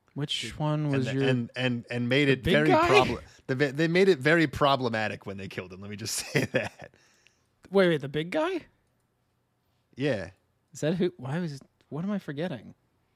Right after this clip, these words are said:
Speaker 1: He was, like, abused as a kid. What? Oh no, he ate his parents.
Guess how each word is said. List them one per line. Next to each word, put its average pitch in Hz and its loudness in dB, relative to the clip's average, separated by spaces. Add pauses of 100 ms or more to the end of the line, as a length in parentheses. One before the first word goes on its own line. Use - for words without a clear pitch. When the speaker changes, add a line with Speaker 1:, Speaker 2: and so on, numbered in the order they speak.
(400)
Speaker 1:
He 135 -2
was, 170 2
like, 214 2
abused 175 0
as 135 -4
a 127 -4
kid. 127 -4
What? 139 -2
Oh 190 6
no, 208 4
he 214 0
ate 208 -6
his 240 -4
parents. 196 2